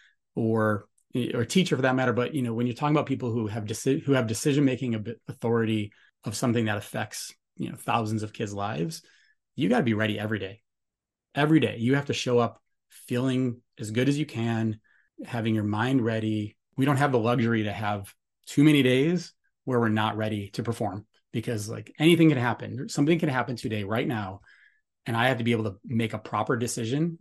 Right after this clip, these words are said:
And if my mind's not clear, I'm not making the right decision. And that affects the future of these kids. It affects their safety, all those kinds of things. We need to back that up and start way earlier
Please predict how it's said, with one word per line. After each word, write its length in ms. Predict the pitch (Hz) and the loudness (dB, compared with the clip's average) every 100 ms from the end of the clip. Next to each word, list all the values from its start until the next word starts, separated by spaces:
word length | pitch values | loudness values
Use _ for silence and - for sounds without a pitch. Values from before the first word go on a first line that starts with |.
| - | -6
And 180 | 110 113 | -4 -4
if 140 | 120 | 0
my 160 | 117 135 | 2 4
mind's 300 | 127 131 123 | 2 0 -2
not 160 | 117 | -4
clear, 240 | - 123 123 | -4 -2 0
I'm 140 | 120 | 0
not 140 | 120 | 0
making 240 | 117 110 107 | 0 -4 -4
the 60 | |
right 180 | 98 107 | -6 -8
decision. 420 | 110 - 113 123 - _ _ - | -8 -10 -10 -12 -16 _ _ -6
And 160 | 117 | -2
that 260 | 113 120 120 _ _ _ _ - | 0 0 -2 _ _ _ _ -8
affects 440 | 120 123 107 - | -6 -8 -10 -12
the 100 | - | -16
future 460 | - 156 160 151 147 | -2 0 6 6 4
of 220 | - 135 | 0 -4
these 200 | 143 139 | -2 0
kids. 240 | - 147 | 2 2
It 80 | 123 | 0
affects 260 | 107 127 - | -6 -10 -12
their 80 | - | -16
safety, 540 | - 123 - 117 107 _ - _ - | -8 -8 -4 -6 -6 _ -20 _ -4
all 120 | 123 | 0
those 160 | 117 - | 0 -2
kinds 160 | 131 | -8
of 80 | 123 | -8
things. 180 | - - _ _ _ _ _ _ _ _ _ _ _ _ | -10 -10 _ _ _ _ _ _ _ _ _ _ _ _
We 240 | 107 123 160 | -2 6 8
need 180 | 165 | 6
to 80 | 110 | 4
back 400 | 98 - 113 123 | -2 0 0 0
that 220 | 151 127 | 0 2
up 220 | 117 131 - _ _ _ | 2 0 -4 _ _ _
and 140 | 143 131 | -6 -4
start 440 | - 113 104 123 | -2 -2 -4 -6
way 720 | 113 117 120 120 120 120 113 | -6 0 2 2 2 0 -2
earlier 540 | 110 107 117 147 180 | -4 -4 -2 -2 -2